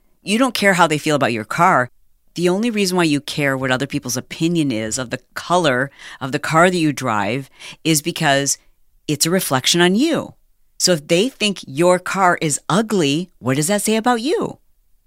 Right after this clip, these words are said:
The reason why we worry what other people think about our children, our home, the way that we show up, our product, our service, our decisions, our spouse, our friends, like,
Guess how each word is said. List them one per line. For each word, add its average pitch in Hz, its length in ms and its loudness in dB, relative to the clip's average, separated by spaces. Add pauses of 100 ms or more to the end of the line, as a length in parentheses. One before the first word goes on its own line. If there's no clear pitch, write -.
(380)
The 165 80 -4
reason 185 400 0
why 151 300 2
we 139 260 -4
worry 127 460 0
what 139 220 -2
other 143 160 0
people 143 300 -8
think 151 280 -2
about 135 220 -2
our 139 160 0
children, 147 640 -2 (240)
our 151 140 2
home, 135 520 0 (280)
the 156 100 -2
way 151 140 0
that 151 140 0
we 165 100 2
show 165 300 -2
up, 131 320 -2
our 143 80 -2
product, 143 680 -2 (300)
our 156 100 -2
service, 127 720 0 (320)
our 156 120 2
decisions, 151 840 0
our 156 160 -2
spouse, 156 520 2
our 139 100 0
friends, 151 360 0
like, 139 160 -2